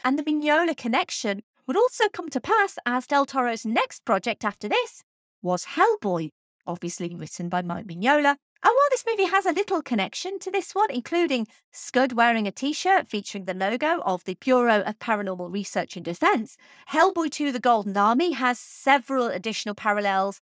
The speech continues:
including an estranged father-son plot, Ron Perlman, of course, and Luke Goss, because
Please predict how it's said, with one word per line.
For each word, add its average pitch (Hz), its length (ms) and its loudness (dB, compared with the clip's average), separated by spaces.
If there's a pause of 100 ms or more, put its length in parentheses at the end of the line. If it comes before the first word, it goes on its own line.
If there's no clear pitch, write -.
(260)
including 320 800 0 (160)
an 233 140 4
estranged 226 720 -4
father-son 214 640 0
plot, 285 380 2 (380)
Ron 214 260 4
Perlman, 269 600 2
of 208 140 -4
course, 302 400 0 (100)
and 453 420 -4
Luke 339 440 -2
Goss, - 360 6
because 262 440 -2